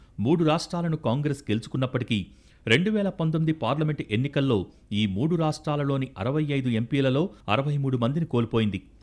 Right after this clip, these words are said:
మొత్తం ఐదు రాష్ట్రాలలో అసెంబ్లీ ఎన్నికల్లో బీజేపీ ఓడిపోయినా, ఎనభై రెండు ఎంపీలకు గాను అరవై ఏడు ఎంపీలను గెలుచుకుంది.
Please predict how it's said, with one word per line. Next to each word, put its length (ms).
మొత్తం 340
ఐదు 220
రాష్ట్రాలలో 680
అసెంబ్లీ 380
ఎన్నికల్లో 520
బీజేపీ 480
ఓడిపోయినా, 600
ఎనభై 340
రెండు 200
ఎంపీలకు 480
గాను 320
అరవై 280
ఏడు 260
ఎంపీలను 500
గెలుచుకుంది. 560